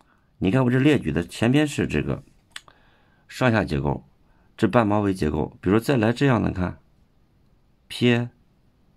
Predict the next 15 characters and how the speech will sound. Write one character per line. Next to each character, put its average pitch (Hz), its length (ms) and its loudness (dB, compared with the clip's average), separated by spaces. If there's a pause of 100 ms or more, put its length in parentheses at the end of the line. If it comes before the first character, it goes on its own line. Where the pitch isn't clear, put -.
(300)
横 76 480 -4
写 - 300 -4
直， 95 480 -4
斜 - 300 -2
着 110 100 0
走 71 180 -4
直， 90 400 -4 (640)
看 92 220 -2
来 98 120 0
个 104 120 0
口， 80 520 -6 (1120)
看。 85 300 -8 (2750)
所 - 200 -6
以 180 100 2
说 143 400 0